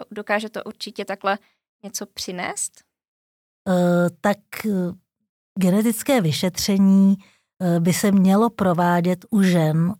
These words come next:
Speaker 2: u nichž se, eh, zjistí nějaké zvýšené riziko rakoviny prsu. Eh, v rámci našich institucí,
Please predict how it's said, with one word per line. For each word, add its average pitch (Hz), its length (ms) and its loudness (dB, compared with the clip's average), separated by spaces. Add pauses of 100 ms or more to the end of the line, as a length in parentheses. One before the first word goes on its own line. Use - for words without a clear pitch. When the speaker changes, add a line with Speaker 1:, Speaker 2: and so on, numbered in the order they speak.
Speaker 2:
u 202 100 -2
nichž 196 320 2
se, - 200 -4
eh, 190 680 0
zjistí 175 680 0
nějaké 175 440 2
zvýšené 175 560 0
riziko 160 380 0
rakoviny 156 440 -2
prsu. 151 380 -8 (580)
Eh, 180 40 -2 (360)
v 160 160 -2
rámci 196 680 2
našich 190 380 0
institucí, 180 880 -2